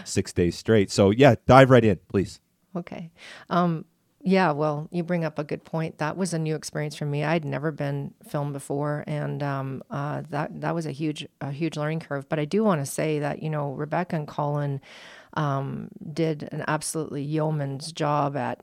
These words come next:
Speaker 2: um, pulling this together. You know, uh, all of the coordination and planning, um, the camp, the logistics, all the logistics of setting up the camp,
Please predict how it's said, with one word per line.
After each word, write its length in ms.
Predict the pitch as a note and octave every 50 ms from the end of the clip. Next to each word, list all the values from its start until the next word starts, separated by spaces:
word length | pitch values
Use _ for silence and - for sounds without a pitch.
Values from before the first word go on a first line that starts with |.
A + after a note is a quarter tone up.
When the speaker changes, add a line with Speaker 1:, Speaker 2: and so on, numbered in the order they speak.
| _ -
Speaker 2:
um, 320 | D3+ D3+ C#3 C#3 C3+ C3+ C3+
pulling 320 | - - D#3+ D3 D3 C#3+
this 180 | C#3 C#3 - -
together. 480 | - D3+ C#3+ C#3+ C#3+ C#3+ B2 B2 C#3+ -
You 140 | E3 D3+
know, 220 | C#3 C3+ C3 C3+ - -
uh, 160 | C#3 C3 - -
all 220 | - D3+ E3 E3+ F3
of 100 | E3 D#3
the 80 | D3+
coordination 800 | D3 - - D3+ C#3+ C#3+ C#3 C#3 C3+ C#3 C#3 C#3 - - C3 B2
and 120 | B2 B2+ B2+
planning, 560 | - C#3 C#3 C#3 C#3 C#3 C#3 C#3 C3+ C#3 C3+ _ - - - - - - -
um, 340 | - D3 C#3+ C#3 B2+ C3 - -
the 140 | F3+ D#3+ C#3
camp, 520 | - - - - D3+ C#3+ C#3+ C#3+ - - - -
the 140 | - D3+ C#3
logistics, 760 | C#3 C#3+ D3 C#3 - D3+ D3 - - E3 D#3+ - - - - - -
all 260 | - C#3+ D3 D#3+ E3
the 80 | E3 D#3
logistics 640 | D3 D3 C#3+ - D3 C#3 C3+ - - D3 - - -
of 100 | D3 C#3
setting 260 | - D3 C#3+ C#3 C#3
up 200 | C#3 - - -
the 60 | C#3 -
camp, 480 | - - D3+ D3 C#3+ C#3+ C#3+ C#3 A2+